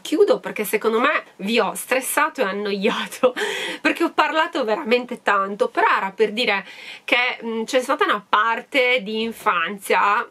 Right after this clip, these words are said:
che vi giuro pagherei oro per poter rivivere una sola giornata di,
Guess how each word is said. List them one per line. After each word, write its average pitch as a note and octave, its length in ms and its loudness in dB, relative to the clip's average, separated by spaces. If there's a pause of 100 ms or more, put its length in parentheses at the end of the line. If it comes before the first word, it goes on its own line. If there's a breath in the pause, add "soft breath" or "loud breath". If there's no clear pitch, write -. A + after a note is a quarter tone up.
(220)
che A3+ 180 0
vi G3+ 380 -2
giuro A#3+ 440 0
pagherei G#3+ 520 2
oro G3+ 220 2
per G3 140 -10
poter G3 340 -4
rivivere F#3+ 420 -4
una F#3+ 180 -4
sola F#3+ 280 -4
giornata G3+ 520 0
di, F3+ 120 -6